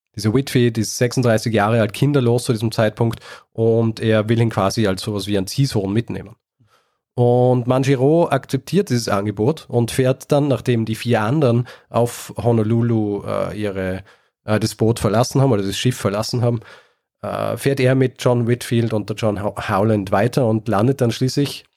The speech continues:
am siebten Mai achtzehnhundertdreiundvierzig in New Bedford in Massachusetts. Und damit wird dieser Manjiro, beziehungsweise John Mang,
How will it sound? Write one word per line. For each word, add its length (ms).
am 300
siebten 380
Mai 300
achtzehnhundertdreiundvierzig 1120
in 240
New 260
Bedford 760
in 340
Massachusetts. 760
Und 720
damit 580
wird 340
dieser 220
Manjiro, 640
beziehungsweise 560
John 220
Mang, 280